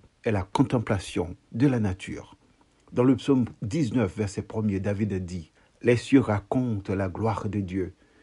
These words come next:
et l'étendue manifeste l'œuvre de ses mains. » Aujourd'hui, il y a un grand débat au sujet de Dieu. Il y en a qui voient Dieu comme appartenant à une race,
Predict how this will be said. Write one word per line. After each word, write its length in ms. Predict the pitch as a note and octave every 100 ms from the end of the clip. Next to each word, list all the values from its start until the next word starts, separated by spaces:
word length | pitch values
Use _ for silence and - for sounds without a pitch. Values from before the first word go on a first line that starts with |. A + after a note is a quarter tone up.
| _
et 100 | -
l'étendue 500 | B2+ B2 A#2 G#2+ B2
manifeste 680 | A#2 G#2 G#2+ F#2+ A#2 G#2+ -
l'œuvre 540 | F#2+ G2 G#2 G2+ G2
de 100 | F#2+
ses 220 | F2+ - E2
mains. » 200 | D2+ - _ _ _ _ _ _ -
Aujourd'hui, 640 | G3 F#3 D#3 E3 G3+ - _ _ -
il 140 | E3
y 60 | E3
a 180 | D#3+ -
un 120 | B2+
grand 260 | F#2+ A2 A2+
débat 640 | G2 A2+ F#2 F2 G2+ G#2+ -
au 100 | A2+
sujet 340 | - A2+ G2
de 140 | F#2+ F2
Dieu. 340 | E2 D#2+ D2+ _ _
Il 100 | A#2+
y 20 |
en 40 | A#2
a 80 | A2
qui 160 | -
voient 260 | G2 F#2+ F#2
Dieu 220 | F2+ A2+
comme 420 | - A2+ G#2 F#2+ -
appartenant 840 | G2+ - F2+ - - G2 G#2 F#2+
à 120 | G2 G2+
une 140 | G2+
race, 600 | F#2 G2 F#2+ F#2+ - -